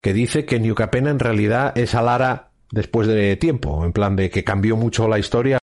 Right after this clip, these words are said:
por, pero bueno, suena un poco, como son los mismos, eh,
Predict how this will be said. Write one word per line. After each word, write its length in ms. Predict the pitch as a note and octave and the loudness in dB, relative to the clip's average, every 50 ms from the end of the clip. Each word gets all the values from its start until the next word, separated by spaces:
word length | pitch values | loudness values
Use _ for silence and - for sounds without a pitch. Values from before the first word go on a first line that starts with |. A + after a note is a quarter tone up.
| A#2+ - | -2 -2
por, 300 | G#2+ G2+ F#2+ F#2 F#2+ F2+ | 0 0 2 0 0 -2
pero 160 | - E2 E2+ | -2 -2 0
bueno, 220 | F#2 F2 D2+ D#2 | 0 0 -2 -2
suena 180 | - F#2 F#2 F#2+ | -2 -2 -2 -2
un 60 | F#2 | 0
poco, 440 | - G#2+ - - F2+ E2+ D#2+ D#2 - - - - - - _ _ | -2 -4 -2 0 0 0 0 -2 -4 -10 -20 -20 -20 -20 _ _
como 160 | _ - F#2+ F#2 | _ -2 -2 0
son 160 | - A#2 A#2+ | 0 0 0
los 120 | B2+ A2+ | 0 0
mismos, 720 | B2+ C3+ A#2+ A2+ C3 C3 B2 B2 A#2+ A#2 - - - - - | 0 0 0 0 0 0 2 0 -2 -2 -6 -12 -12 -8 -2
eh, 640 | - A#2 A#2 A2+ A2 G#2+ G#2+ G#2+ G#2 G#2 G#2 G#2 G2+ | 0 0 2 2 2 2 2 2 2 2 0 -2 -4